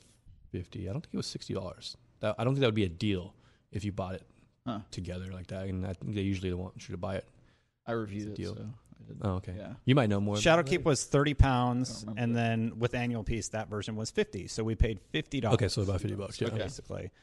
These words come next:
Speaker 3: And, uh, that's in pounds. I don't know what the, the U S version was.
Speaker 1: <laughs> Probably the same.
Speaker 3: Dear Lord, this is
Speaker 1: The
Speaker 3: an,
Speaker 1: number's
Speaker 3: this
Speaker 1: going
Speaker 3: is
Speaker 1: to be
Speaker 3: an
Speaker 1: the same.
Speaker 3: important
Speaker 2: Probably the same.
Speaker 1: This is gonna be, it's very important to Destin that he finds out the exact price points in
Speaker 3: <laughs>
Speaker 1: every different region and
Speaker 2: Every
Speaker 1: every different
Speaker 2: skew,
Speaker 1: sor-,
Speaker 2: yeah.
Speaker 1: s-,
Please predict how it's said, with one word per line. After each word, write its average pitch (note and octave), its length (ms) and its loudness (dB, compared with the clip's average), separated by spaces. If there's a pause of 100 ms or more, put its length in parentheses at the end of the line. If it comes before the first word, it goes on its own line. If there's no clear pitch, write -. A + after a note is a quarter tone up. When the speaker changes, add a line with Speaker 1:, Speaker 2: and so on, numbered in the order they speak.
(200)
Speaker 3:
And, G#2+ 240 -2
uh, F#2+ 360 -4
that's A2 220 -2
in A2+ 80 -4
pounds. F2+ 560 -6
I G2 80 -8
don't F#2+ 160 -8
know F#2 100 -10
what F#2 140 -12
the, - 320 -12 (180)
the G2+ 180 -10
U F2+ 180 -8
S - 240 -12 (180)
version G2+ 400 -8
was. - 220 -10 (280)
Speaker 1:
<laughs> - 40 -10
Probably C3 300 6
the G#2 100 6
same. F#2 400 2
Speaker 3:
Dear A#2 180 4
Lord, G2 240 -2
this C#3 160 4
is D3+ 60 2
Speaker 1:
The B2+ 80 6
Speaker 3:
an, C3 60 8
Speaker 1:
number's D#3+ 260 8
Speaker 3:
this D#3+ 80 6
Speaker 1:
going D3 160 8
Speaker 3:
is - 20 6
Speaker 1:
to C#3+ 40 6
be A#2+ 40 8
Speaker 3:
an B2+ 60 4
Speaker 1:
the - 60 0
same. - 120 2
Speaker 3:
important E3 260 6
Speaker 2:
Probably G2+ 140 -2
the F#2 60 -6
same. - 240 -4
Speaker 1:
This A#2+ 100 4
is B2+ 60 2
gonna C3+ 120 8
be, B2+ 100 2
it's G#2 220 4
very A2+ 200 10
important G#2 340 6
to G#2+ 40 8
Destin G2+ 200 4
that F#2 80 0
he F2+ 60 4
finds G2 260 2
out G2 80 4
the G2 80 2
exact G2 340 2
price G2 200 6
points G2 260 4
in G#2+ 160 4
Speaker 3:
<laughs> A#2 140 10
Speaker 1:
every A#2 200 6
different G#2+ 360 4
region G2+ 420 4 (240)
and G#2 120 2
Speaker 2:
Every G#2+ 120 8
Speaker 1:
every A#2+ 140 6
different C#3 440 8
Speaker 2:
skew, C#3+ 40 4
Speaker 1:
sor-, A2+ 200 6
Speaker 2:
yeah. A#2 140 4
Speaker 1:
s-, A#2 160 0